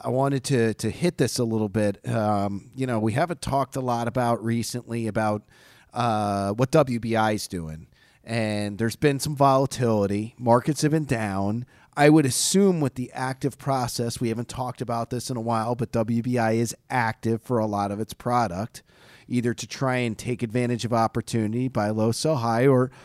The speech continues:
or on the sell side, there's that discipline there, right, to, to sell stuff.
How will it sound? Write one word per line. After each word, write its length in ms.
or 140
on 120
the 80
sell 380
side, 420
there's 200
that 260
discipline 680
there, 320
right, 420
to, 500
to 160
sell 360
stuff. 760